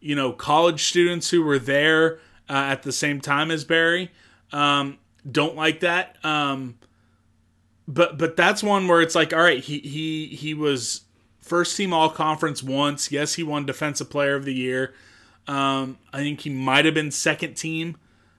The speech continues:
Um, but, but when you look at it, you know, Dean on, on those teams, you know, it, it took a year and a half. I mean, Cam Stokes was the better player early.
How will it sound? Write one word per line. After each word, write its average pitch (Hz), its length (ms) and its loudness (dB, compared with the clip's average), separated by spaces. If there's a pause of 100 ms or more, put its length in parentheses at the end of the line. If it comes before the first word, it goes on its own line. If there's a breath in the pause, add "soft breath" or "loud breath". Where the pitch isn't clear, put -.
(140)
Um, 147 360 -2
but, 156 300 -2
but 165 200 2
when 170 140 0
you 165 120 -2
look 175 300 4
at 165 240 4
it, 143 180 -4
you 151 160 -2
know, 143 340 -2 (380 soft breath)
Dean 196 300 0
on, 185 560 0 (520)
on 220 280 2
those 214 240 6
teams, 160 420 -4
you 165 100 -2
know, 151 300 0 (100)
it, 160 60 -6
it 170 320 0
took 240 300 2 (240)
a 160 80 4
year 143 480 2
and 202 100 4
a 160 60 6
half. 175 260 4
I 156 60 -2
mean, 156 160 -2
Cam 220 260 -2
Stokes 196 340 2
was 156 160 0
the 139 80 -2
better 151 280 2
player 151 320 2
early. 190 580 0